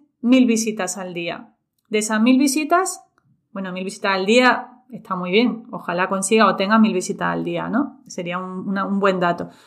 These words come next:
Pero bueno, pon, pon que tengas mil visitas. Voy a hacer la, la cuenta, mm,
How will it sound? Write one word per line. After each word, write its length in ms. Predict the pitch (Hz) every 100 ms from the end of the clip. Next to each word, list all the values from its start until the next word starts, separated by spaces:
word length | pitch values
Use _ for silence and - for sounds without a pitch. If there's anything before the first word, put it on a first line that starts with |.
| _
Pero 160 | 202 226
bueno, 340 | 220 175 -
pon, 460 | - 208 220 - -
pon 160 | 220 226
que 80 |
tengas 480 | 254 254 254 254 -
mil 160 | 220 220
visitas. 340 | 220 240 226 208
Voy 100 | 254
a 40 |
hacer 160 | 277 294
la, 260 | 262 -
la 200 | 220 214
cuenta, 680 | 220 240 254 233 208 - - 196
mm, 380 | 196 185 180